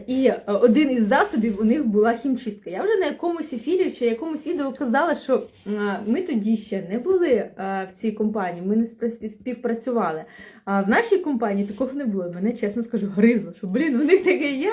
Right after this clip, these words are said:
а у нас нема. А тепер у нас є. Будь-які легкі п'ятнишки. Е, ну, понятно, що якщо там якесь застаріле п'ятно,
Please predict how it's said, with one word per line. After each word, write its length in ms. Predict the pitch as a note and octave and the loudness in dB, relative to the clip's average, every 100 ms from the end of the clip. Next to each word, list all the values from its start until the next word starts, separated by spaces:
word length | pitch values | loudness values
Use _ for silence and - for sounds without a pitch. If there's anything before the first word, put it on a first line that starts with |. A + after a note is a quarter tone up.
| A4+ | -2
а 160 | A#3 A#3 | 0 0
у 60 | |
нас 280 | A#3+ C#4 D4+ | -2 -6 -6
нема. 360 | C#4+ D4 A#3+ - - - | -6 -4 -6 -6 -20 -14
А 80 | F#3+ | -10
тепер 340 | G3 G#3+ C4 | -6 -2 0
у 60 | G#3 | 2
нас 320 | G#3 A3 - | 0 -2 -8
є. 160 | F3+ - - _ _ _ _ _ - | -10 -10 -16 _ _ _ _ _ -6
Будь-які 420 | A#3+ B3 B3+ C4 | -2 -2 -2 2
легкі 280 | A#3+ A#3 C4 | 2 0 -6
п'ятнишки. 720 | - B3 C#4+ C#4 A#3+ - A#3 - - - B3 | 0 2 2 -2 -8 -6 -6 -6 -12 -20 -6
Е, 200 | A3+ A#3 | -2 0
ну, 160 | E4+ - | 0 2
понятно, 420 | B3 D4 A#3 G3+ | 2 2 0 -2
що 120 | G#3+ | -4
якщо 240 | G3+ - C4 | -4 -4 -2
там 160 | A3+ | 0
якесь 260 | A3 B3 G#3 | 0 0 0
застаріле 460 | G3+ C4 C4+ A3+ | 2 2 2 2
п'ятно, 460 | G3 G3 G3+ B3+ | 0 -2 -2 -2